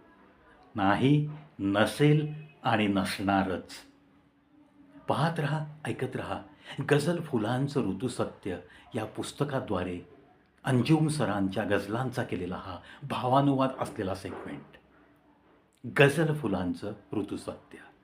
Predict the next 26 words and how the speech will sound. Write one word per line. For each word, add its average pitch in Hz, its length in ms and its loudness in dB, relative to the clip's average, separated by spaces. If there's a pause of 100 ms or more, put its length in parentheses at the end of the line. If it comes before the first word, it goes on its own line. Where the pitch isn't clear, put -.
(680)
एपिसोड 123 320 0
नंबर 107 220 2
ट्वेंटी 107 280 0
नाईनपर्यंत 117 460 0
साथ 131 380 -2
दिल्याबद्दल 95 680 -4 (320)
आणि 131 360 2 (640)
चार 143 220 6
वर्ष 113 280 2 (160)
तीन 120 180 2
महिने 110 180 2
आपण 101 240 -2
पूर्ण 110 300 0
केलेले 98 340 -2
आहेत, 104 140 -6 (340)
सात 143 220 4
हजार 113 360 0
दोनशे 101 400 -2
पस्तीस - 540 0
व्हिडिओपर्यंत 101 680 0 (520)
अखंड 147 420 4 (200)
अव्याहतपणे 107 680 0 (420)
तुम्ही 117 200 2
लोकांनी 107 360 0
मला 95 220 2
साथ 113 300 -2